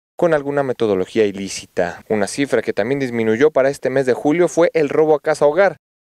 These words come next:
aunque estadísticamente no de manera significativa, pues se registraron treinta y un robos y el mes pasado treinta solamente. Desafortunadamente, los robos a negocios con violencia sí aumentaron.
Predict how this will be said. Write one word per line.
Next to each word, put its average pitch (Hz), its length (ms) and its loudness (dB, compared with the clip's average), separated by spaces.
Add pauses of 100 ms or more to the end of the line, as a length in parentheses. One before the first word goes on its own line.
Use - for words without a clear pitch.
(140)
aunque 214 200 2
estadísticamente 220 720 2
no 208 100 0
de 202 80 2
manera 190 300 0
significativa, 160 960 -2
pues 170 160 2
se 175 80 -2
registraron 170 500 0
treinta 147 300 2
y 151 60 -4
un 170 120 -2
robos 165 400 4 (400)
y - 60 -4
el 95 80 0
mes 117 160 0
pasado 170 500 2
treinta 143 580 0
solamente. 104 880 -2
Desafortunadamente, 139 1040 2
los 120 160 0
robos 147 220 4
a 131 80 0
negocios 123 420 0
con 156 160 0
violencia 131 400 0
sí 147 140 0
aumentaron. 131 640 0